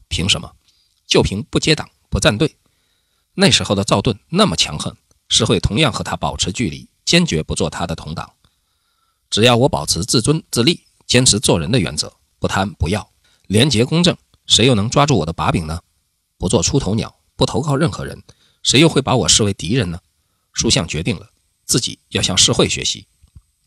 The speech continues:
书相找时间回顾了晋国历史，他发现一个非常令人沮丧的事实：从胡家到先家，再到徐家、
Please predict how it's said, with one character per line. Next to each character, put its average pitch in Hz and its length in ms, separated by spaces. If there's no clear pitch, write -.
书 - 160
相 143 200
找 76 160
时 104 140
间 139 240
回 - 180
顾 101 140
了 98 80
晋 139 180
国 92 140
历 127 100
史， - 200
他 - 120
发 120 160
现 85 180
一 85 60
个 87 100
非 196 180
常 139 220
令 139 100
人 98 160
沮 - 160
丧 147 220
的 78 80
事 - 140
实： 50 240
从 - 180
胡 - 240
家 - 360
到 92 120
先 135 240
家， - 220
再 - 140
到 117 120
徐 160 240
家、 - 240